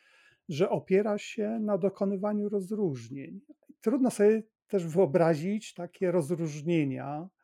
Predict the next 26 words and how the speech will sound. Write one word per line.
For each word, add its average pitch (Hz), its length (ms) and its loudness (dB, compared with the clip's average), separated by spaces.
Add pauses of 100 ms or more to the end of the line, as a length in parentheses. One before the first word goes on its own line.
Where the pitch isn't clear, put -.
(680)
e, 165 180 -2
które 185 360 0
nie 180 100 2
mają 190 240 2
hierarchicznego 196 800 -4
charakteru. 190 680 0
Jak 143 160 -4
się 160 200 -6
przyjrzymy 165 640 0
takim 165 320 -6
opozycjom 156 720 -4
jak, 143 480 -10
e, 147 240 -8
nie 151 140 -4
wiem, 139 200 -4 (640)
ciemno, 175 380 6
jasno, 151 800 0 (300)
prawo, 156 440 2
lewo, 143 420 -2
góra, 151 360 -4
dół, 143 400 -4
no 180 160 -8
to 180 120 -4
one 180 160 -4
wszystkie - 380 -8
przecież, - 640 -12